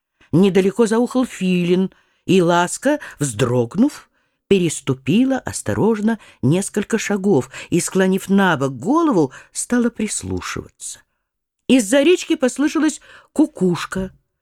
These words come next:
Она два раза прокуковала обычным криком, а потом захрипела, заторопилась и запуталась.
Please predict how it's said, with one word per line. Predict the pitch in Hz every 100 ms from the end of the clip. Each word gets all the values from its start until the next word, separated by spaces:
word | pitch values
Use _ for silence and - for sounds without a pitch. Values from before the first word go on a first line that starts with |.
| _ _ _
Она | 175 214
два | 196 165 330 349
раза | 285 254 220 220 214 - -
прокуковала | 226 269 - 254 247 226 143 147 147 147 143 -
обычным | - 170 170 302 - 240 254
криком, | - 151 143 - 151 147 -
а | - 214
потом | 233 320 269 - - _
захрипела, | 160 311 - 269 - 190 175 156 160
заторопилась | 240 254 233 196 - 143 131 147 - - -
и | - 127 -
запуталась. | 117 147 127 _ 98 85 95 90 101